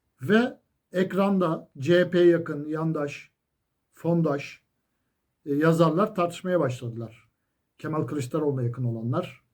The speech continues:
Özgür Özel'e yakın olanlar, Ekrem İmamoğlu'na yakın olanlar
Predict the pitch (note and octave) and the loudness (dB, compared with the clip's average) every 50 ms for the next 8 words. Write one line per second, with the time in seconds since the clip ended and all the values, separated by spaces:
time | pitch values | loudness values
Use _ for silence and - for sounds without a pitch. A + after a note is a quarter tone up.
0 | _ _ _ _ _ - E3 D#3 D3+ C#3 D3 D3 C#3+ A#2+ D3 C#3+ C3+ C#3 B2+ B2+ | _ _ _ _ _ -8 -6 -6 -4 0 2 2 2 2 2 -2 -2 -2 -4 -6
1 | C#3+ B2+ A#2+ A#2+ A2+ A2 A2 B2+ D#3+ E3+ - - - E3+ - - E3 D#3 D3+ D3+ | -6 -6 -4 -4 -4 -6 -4 -4 -4 -4 -6 -8 -10 -12 -10 -8 -6 -6 -6 -6
2 | D3 D3+ D3 C#3 C3+ B2+ B2 A#2+ A#2+ B2+ B2 A2+ A2+ A2+ G#2+ G#2+ G#2+ B2+ E3 F#3 | -8 -8 -6 -6 -6 -4 -6 -6 -6 -6 -8 -8 -8 -8 -10 -8 -8 -6 -6 -6
3 | - - | -8 -12